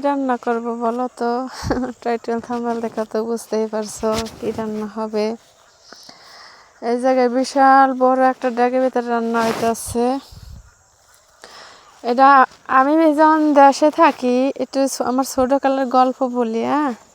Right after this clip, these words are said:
আমি যখন ছোট ছিলাম তখন, মানে আমি যা-, যখন দেশে থাকি বা বাড়ি থাকি, আমি সব সময় এটা করি যে সবার থেকে চাউল উঠায়া, টাকা উঠায়া এই খিচুড়ি রান্না করি বা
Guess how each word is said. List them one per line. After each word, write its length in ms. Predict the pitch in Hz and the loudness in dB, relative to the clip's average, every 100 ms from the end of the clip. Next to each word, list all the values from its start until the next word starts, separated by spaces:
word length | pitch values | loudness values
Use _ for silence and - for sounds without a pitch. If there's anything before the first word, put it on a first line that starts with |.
| _ - | _ -12
আমি 140 | 240 233 | -8 -4
যখন 220 | 247 247 | -2 -2
ছোট 260 | - 247 233 262 | -2 -4 -2 -2
ছিলাম 360 | - 226 226 233 | -2 -6 -6 -4
তখন, 300 | - 220 220 - - - - - - - - _ _ - - | -4 -2 -4 -12 -20 -20 -20 -20 -20 -20 -20 _ _ -20 -8
মানে 320 | 240 254 262 294 294 | -2 0 2 4 4
আমি 200 | 285 277 | 4 4
যা-, 680 | 277 302 302 277 240 220 202 - | 4 6 6 6 6 4 0 -2
যখন 400 | 247 269 277 294 285 277 247 | 2 4 4 2 2 0 4
দেশে 340 | 262 247 269 | 4 4 2
থাকি 400 | 254 262 247 254 254 | 2 -2 -2 -2 -2
বা 120 | 269 247 | 0 2
বাড়ি 300 | 247 247 269 | 2 2 0
থাকি, 320 | 247 233 - | 0 -2 -2
আমি 220 | 240 233 240 | -4 -2 -6
সব 300 | - 240 226 | -4 -2 -4
সময় 340 | - 226 226 220 | -6 -4 -4 -4
এটা 220 | 226 233 233 | -4 -6 -6
করি 280 | 233 220 226 240 | -6 -4 -4 -4
যে 180 | 214 226 220 - - - - _ | -4 -4 -6 -18 -20 -20 -20 _
সবার 480 | - 247 240 233 233 226 | -6 0 2 2 0 0
থেকে 260 | 240 233 226 | -2 -2 -4
চাউল 360 | - 233 240 | -2 -2 -2
উঠায়া, 400 | 240 226 220 214 220 - _ _ 220 | -4 -4 -4 -4 -6 -8 _ _ -8
টাকা 260 | 247 240 - | -4 -4 -4
উঠায়া 420 | 247 226 220 214 220 220 _ _ - | -4 -4 -4 -2 -6 -10 _ _ -16
এই 180 | 226 233 | -12 -12
খিচুড়ি 440 | - 233 247 247 | -12 -6 -2 0
রান্না 320 | 240 226 220 208 | 2 0 -2 -4
করি 320 | 214 214 220 214 | -4 -2 -2 -2
বা 180 | 208 | -2